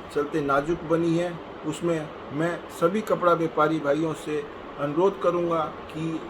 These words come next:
ये एक हफ्ते का लॉकडाउन को बहुत अच्छी तरीके से स्वस्थ और घर में एकदम लॉक रह के इस लॉकडाउन को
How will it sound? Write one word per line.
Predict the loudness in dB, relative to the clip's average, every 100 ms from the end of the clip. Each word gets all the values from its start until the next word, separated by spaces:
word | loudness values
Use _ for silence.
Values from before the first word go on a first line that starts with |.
| 2
ये | 4 4 2 -4 -2
एक | 0 0
हफ्ते | -2 0 -2
का | 2 2 2 0 -10 -4
लॉकडाउन | 2 2 4 2 2 0
को | -2 -2 -2 -8 -12 -12 -10
बहुत | 0 0 0 -2
अच्छी | -4 -4 -4 -4
तरीके | 0 0 0 -2
से | -2 -2 -4 -6 -12 -12 -12 -14 -14 -6
स्वस्थ | 4 4 4 0
और | 0 0 -6 -6 -2 -2
घर | 4 4 4
में | 2 0
एकदम | -2 -8 -14 -14 -4 -2 2 0 0 -8 -14 -10 0
लॉक | 4 4 6
रह | 4 4
के | 0 -2 -2 -8 -6 -4
इस | -2 0
लॉकडाउन | 0 2 2 2
को | -2 -2